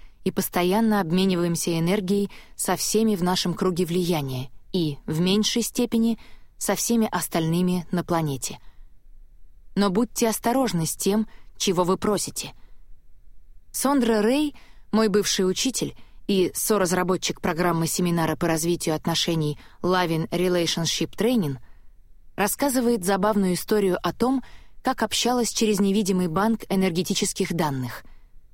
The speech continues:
Она пошла к Леонарду Орру, другому из моих учителей, чтобы выяснить, почему она постоянно разбивает машину. Он посоветовал ей создать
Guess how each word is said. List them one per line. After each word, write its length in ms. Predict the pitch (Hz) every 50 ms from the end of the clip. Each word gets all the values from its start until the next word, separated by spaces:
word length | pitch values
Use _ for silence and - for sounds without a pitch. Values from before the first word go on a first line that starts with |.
| -
Она 200 | - 208 254 302
пошла 340 | - 277 - - - 254 269
к 60 | -
Леонарду 540 | 240 214 208 202 214 226 233 208 196 226 - -
Орру, 400 | 185 170 160 151 143 139 135 - - - - - - - - - -
другому 600 | 185 240 240 196 180 196 170 151 147 143 143 - -
из 140 | - 185 160
моих 380 | 180 165 160 156 156 135 - -
учителей, 600 | - 160 - - - - 170 156 147 135 131 - - - - - - -
чтобы 320 | - - 226 214 196 196
выяснить, 580 | 185 214 247 269 269 240 - 233 233 220 - -
почему 460 | 226 208 - - 214 202 226 247 247
она 220 | 233 226 226 226
постоянно 760 | - - 196 - - - 185 180 180 190 220 226 220 226 220
разбивает 560 | 214 202 175 170 185 165 170 165 165 170 -
машину. 500 | 170 165 170 - - - 135 127 123 - - - - - - - - - - - -
Он 160 | - 285 311 262
посоветовал 600 | - 254 - 226 202 208 262 - 269 220 233 233
ей 240 | 220 202 220 220
создать 560 | 202 - 196 185 170 165 208 240 - - -